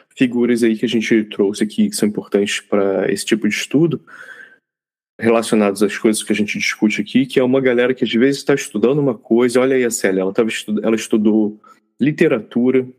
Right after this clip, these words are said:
né? A, teve, teve uma formação bem, bem prof-, aprofundada em literatura, depois ela foi estudar pes-,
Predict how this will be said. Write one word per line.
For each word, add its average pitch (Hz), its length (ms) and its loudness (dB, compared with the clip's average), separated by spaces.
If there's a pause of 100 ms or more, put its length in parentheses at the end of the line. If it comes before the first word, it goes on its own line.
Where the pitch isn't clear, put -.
(240)
né? 110 280 0 (520)
A, 95 220 0 (580)
teve, 110 220 2
teve 117 340 0
uma 113 80 0
formação 113 600 0
bem, 127 360 2
bem 123 320 0
prof-, 127 340 -4
aprofundada 107 840 0
em 107 180 0
literatura, 104 840 0 (320)
depois 139 320 2
ela 143 220 2
foi 139 360 0
estudar 127 480 0
pes-, - 480 -8